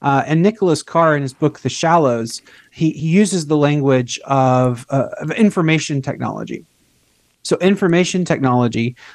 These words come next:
language-based technology, is different than, like, a wheel or a screwdriver, because information, uh, actually changes the w-, the words that we use and the way we think.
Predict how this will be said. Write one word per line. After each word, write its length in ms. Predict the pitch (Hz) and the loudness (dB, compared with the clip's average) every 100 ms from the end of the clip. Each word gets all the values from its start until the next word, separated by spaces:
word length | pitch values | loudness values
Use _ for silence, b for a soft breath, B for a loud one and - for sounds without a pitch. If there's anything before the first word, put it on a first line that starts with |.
| B | B
language-based 840 | 143 185 202 160 127 127 123 - | 0 2 2 0 -2 -2 -2 -2
technology, 680 | - - 123 120 117 120 117 B B B | -6 -4 -4 -2 -4 -6 -8 B B B
is 340 | 156 147 135 120 | -2 0 0 -4
different 640 | 127 - - 139 120 - | -2 -2 0 -2 -2 -4
than, 220 | 131 135 135 | -2 2 2
like, 180 | 123 135 | 2 -2
a 60 | |
wheel 380 | 117 123 123 120 | -2 0 2 2
or 180 | 117 117 | 2 -2
a 60 | |
screwdriver, 560 | - - 151 120 113 123 | -4 2 2 2 -2 -2
because 420 | 160 - 151 127 | -2 0 -2 0
information, 920 | 165 165 151 147 196 - 139 120 127 b b - | 0 0 0 2 2 0 0 0 -2 b b -6
uh, 180 | 131 123 | -2 0
actually 340 | - 156 - 147 | -2 -4 -2 -4
changes 600 | - 156 156 147 139 - | -2 0 2 0 -4 -8
the 340 | 147 139 139 | -14 -2 0
w-, 220 | 127 143 - | 2 0 -2
the 160 | 147 | -4
words 300 | 131 147 151 | 0 2 2
that 100 | 131 | 0
we 80 | 135 | -2
use 460 | 127 127 127 135 - | 0 2 2 0 -2
and 140 | 139 | 0
the 40 | 135 | 2
way 200 | 131 143 | 2 2
we 140 | 135 | 0
think. 580 | - - 214 135 - | -4 -4 -2 -2 -6